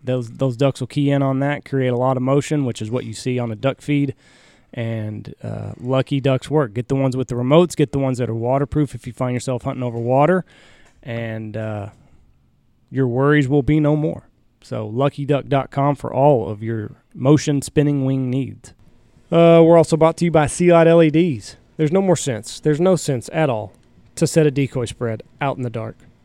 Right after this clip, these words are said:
Modern technology, put the, put these lights everywhere. Put 'em on your truck, on your trailer. Light it up. Turn that switch on and light that puppy up.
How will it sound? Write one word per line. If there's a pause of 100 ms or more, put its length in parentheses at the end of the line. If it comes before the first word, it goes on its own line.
(720)
Modern
technology,
put
the, (220)
put
these
lights
everywhere. (100)
Put
'em
on
your
truck,
on
your
trailer. (760)
Light
it
up. (440)
Turn
that
switch
on
and
light
that
puppy
up.